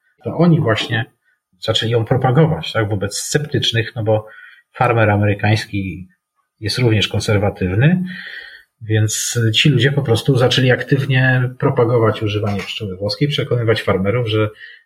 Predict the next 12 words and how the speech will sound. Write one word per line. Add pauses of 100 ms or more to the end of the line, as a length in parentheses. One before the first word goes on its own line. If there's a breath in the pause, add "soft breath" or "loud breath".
lepszy
interes
zrobią, (520)
y,
kupując
u
nich
matki
pszczele,
niż,
y,
niż